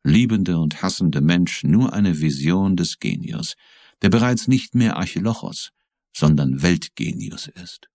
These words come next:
und der in seinem Urschmerz,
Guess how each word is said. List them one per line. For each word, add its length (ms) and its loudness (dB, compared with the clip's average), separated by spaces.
und 260 -8
der 340 4
in 140 0
seinem 360 0
Urschmerz, 960 0